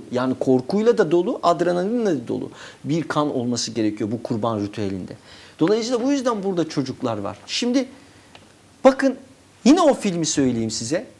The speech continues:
Jüpiter yükseliyor Wachowski'lerin. Wachowski'lerin filmidir. Orada ne var? Bir soy var, mavi bir soy. Gökyüzünde yaşıyor.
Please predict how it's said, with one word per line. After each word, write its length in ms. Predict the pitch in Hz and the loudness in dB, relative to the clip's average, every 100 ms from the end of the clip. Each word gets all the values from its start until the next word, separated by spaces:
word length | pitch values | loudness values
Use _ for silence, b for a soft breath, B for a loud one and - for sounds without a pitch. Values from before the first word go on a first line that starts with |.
| - _ - - | -20 _ -20 -4
Jüpiter 500 | 156 302 311 - 269 | 2 2 4 6 6
yükseliyor 600 | 220 214 - 214 190 139 | 4 -4 -2 -2 0 0
Wachowski'lerin. 800 | 131 156 208 196 - 156 113 90 - - - - _ _ | 0 0 0 -2 -4 -2 -2 -4 -10 -20 -20 -20 _ _
Wachowski'lerin 840 | 104 113 208 196 - 135 117 208 370 - | -8 0 0 0 -2 -2 0 -2 -4 -12
filmidir. 500 | - 123 139 190 101 B B B B - | -10 -4 -4 -4 -8 B B B B -2
Orada 300 | 160 202 220 | 0 0 0
ne 200 | 262 214 | 0 0
var? 200 | 240 262 - B B B B B - - - - | -4 -8 -16 B B B B B -20 -20 -20 -2
Bir 280 | 170 240 - - | 2 2 0 -10
soy 480 | - - 143 170 156 | -6 -4 0 2 0
var, 180 | 104 95 - | -2 -8 -4
mavi 480 | 104 110 117 113 160 | -2 -2 -2 -2 -2
bir 140 | 127 | -2
soy. 340 | 113 - 120 95 - - - - - | -4 -4 -4 -4 -8 -20 -20 -20 0
Gökyüzünde 580 | 151 160 143 123 127 127 | 2 2 -2 -2 0 2
yaşıyor. 420 | 110 - 95 | 0 -4 -8